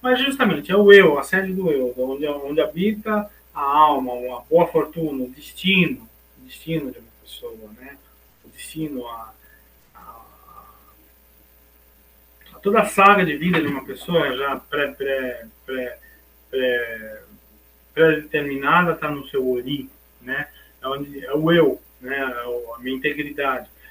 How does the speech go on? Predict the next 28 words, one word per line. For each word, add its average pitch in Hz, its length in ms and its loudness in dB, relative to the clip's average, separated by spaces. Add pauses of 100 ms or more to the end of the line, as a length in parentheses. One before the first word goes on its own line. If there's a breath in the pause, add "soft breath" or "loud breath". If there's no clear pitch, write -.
(140 soft breath)
Então, 156 120 -8
assim, 147 220 -8
não 151 160 -6
faça 185 280 2
nada 147 260 -2
com 135 80 -12
a 131 60 -8
mala 127 340 -6
contra - 280 -20
meu 131 160 -8
Ori, 165 140 0
meu 220 220 4
Ori 202 200 6
pertence 208 400 -2
a 196 40 -6
você. 202 400 -8 (340 soft breath)
Ou 147 80 -8
seja, 131 320 -8 (240)
eu 247 360 10
sou 226 220 -2
sua 269 400 -6
coisa 196 220 0
pública. - 380 -12 (200)
Eu 185 240 6
existo 262 560 0
porque 254 320 -2
você 240 240 -2
existe. 170 460 -6